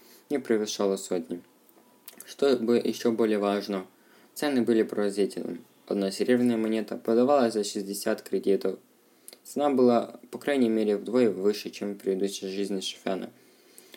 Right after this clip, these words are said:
Однако количество серебряных монет, проданных этими игроками, было очень небольшим.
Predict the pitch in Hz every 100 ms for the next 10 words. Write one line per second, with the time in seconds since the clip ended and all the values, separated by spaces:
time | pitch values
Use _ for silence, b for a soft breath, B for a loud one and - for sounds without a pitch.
0 | B 127 143 131 123 120 113 - 110 110
1 | 104 101 98 98 107 104 - 104 101 101
2 | 101 98 98 95 98 95 - 101 98 95
3 | b b b 135 127 101 110 - 104 98
4 | 95 - - -